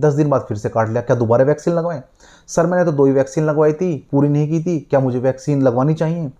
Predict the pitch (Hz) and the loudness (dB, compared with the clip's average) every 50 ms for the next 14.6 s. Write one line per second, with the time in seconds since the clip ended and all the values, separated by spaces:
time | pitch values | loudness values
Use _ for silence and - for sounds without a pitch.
0 | _ _ - - - _ - - 185 175 175 175 185 175 165 151 156 156 - 170 | _ _ -20 -20 -20 _ -6 0 0 2 2 2 0 0 0 -2 -2 -2 -2 -2
1 | 165 160 165 160 165 160 - 156 - - 170 170 160 160 156 156 156 165 156 175 | -2 0 0 -2 -2 -2 -4 -8 -6 -4 -4 -2 -2 0 -2 0 -2 -2 -4 -4
2 | 180 170 139 120 117 131 143 151 143 147 147 - - 160 147 139 143 147 156 156 | -4 -4 -4 -6 -4 -2 -2 0 0 0 -2 -2 -2 -2 0 0 0 0 0 -2
3 | 160 190 175 147 139 - - 143 139 143 131 135 131 - _ _ _ _ _ - | -2 -2 -6 -6 -4 -2 0 0 2 0 0 -2 -4 -6 _ _ _ _ _ -2
4 | - 127 131 139 147 127 131 135 135 160 156 - - 165 165 160 143 131 - _ | 2 2 4 4 2 2 2 0 0 -2 -6 -6 -4 -4 -4 -4 -6 -10 -12 _
5 | _ _ _ _ - - - 165 175 175 175 175 190 185 190 - 165 156 147 156 | _ _ _ _ -6 0 0 2 2 2 2 2 0 0 -2 0 0 2 2 2
6 | 165 175 180 160 160 156 156 165 165 170 160 160 160 156 147 147 170 175 160 139 | 2 2 2 2 2 2 2 2 0 0 0 0 -2 -2 -2 -2 -2 0 0 -2
7 | 131 - - 160 147 151 156 147 160 147 151 147 156 156 139 156 143 - - - | -4 -6 -2 0 0 2 2 2 2 0 2 2 2 0 0 0 -2 -4 -4 -2
8 | 160 160 170 208 208 - - 208 240 262 262 - 202 196 180 190 190 - 165 151 | -2 0 0 -2 -2 0 0 2 2 2 2 0 0 0 0 0 -2 -2 0 0
9 | 143 151 165 170 160 - _ _ _ _ _ _ _ _ _ - 180 180 147 - | 2 2 2 0 -4 -8 _ _ _ _ _ _ _ _ _ 0 0 2 0 0
10 | - - 139 117 113 113 - 170 143 131 139 165 170 208 214 214 214 190 190 180 | -2 -2 -2 -2 -2 -2 -2 -2 0 0 0 2 2 2 2 2 0 0 0 -2
11 | 165 160 156 180 185 190 - 196 185 143 170 165 160 165 165 160 170 170 156 127 | -2 -4 -4 -4 -6 -4 -2 -4 -2 0 0 -2 -2 0 0 2 2 2 2 0
12 | 127 127 151 185 185 - 202 185 - 151 135 135 - 175 170 160 - 139 131 135 | 0 0 0 0 0 0 -2 -2 0 -2 -4 -2 -4 -6 -6 -4 -2 -2 -2 0
13 | 151 165 170 170 170 - _ _ _ _ _ - 156 165 156 185 160 156 165 185 | 0 -2 -2 -4 -6 -10 _ _ _ _ _ 0 0 2 2 2 2 2 2 2
14 | 202 196 190 - - 175 170 165 160 - 196 214 | 0 -2 -4 -4 -2 -2 -2 -2 0 0 0 0